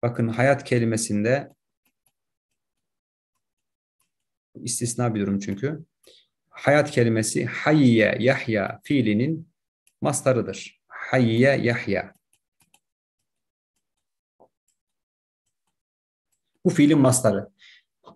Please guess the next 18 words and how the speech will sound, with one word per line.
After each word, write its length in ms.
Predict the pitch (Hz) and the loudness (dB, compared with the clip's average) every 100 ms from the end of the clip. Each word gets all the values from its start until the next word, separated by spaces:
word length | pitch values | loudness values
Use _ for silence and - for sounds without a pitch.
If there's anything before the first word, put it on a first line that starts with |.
| - 101 | -10 -4
Ee, 160 | 110 82 - - - - - - - - _ _ _ _ _ - | -2 -4 -8 -16 -18 -20 -20 -20 -20 -20 _ _ _ _ _ 0
mastar, 760 | 120 156 - - 190 190 - - 113 | 4 4 2 4 4 4 -10 -8 -4
e, 140 | 113 | -2
şu 340 | 117 - - 156 | -4 -6 0 0
sondaki, 840 | - 165 165 143 123 123 110 - _ | 2 4 6 4 2 2 0 -4 _
e, 240 | 110 104 101 | -4 -2 -2
ikinci 460 | 123 - 160 160 | -4 0 2 4
ye 400 | 156 127 165 185 - | 6 6 4 -2 -6
elife 400 | 143 131 143 117 | -4 -2 -2 0
dönmüş. 500 | 104 104 165 - - | 0 0 -4 -6 -4
Birinci 300 | 131 131 127 | 0 2 2
ye 260 | 123 110 | 2 0
duruyor. 360 | 120 113 117 160 - - | -2 -2 -2 -4 -8 -10
Yuvarlakta 480 | 139 143 131 123 147 | -2 0 0 0 -2
ise 240 | 107 131 | -2 -2
zaten 320 | 135 107 156 147 | -2 -2 -2 -2
zait. 460 | 113 90 - _ _ _ _ _ - _ _ _ _ _ 110 | -2 -6 -12 _ _ _ _ _ -20 _ _ _ _ _ -10
Ee, 200 | 104 | -8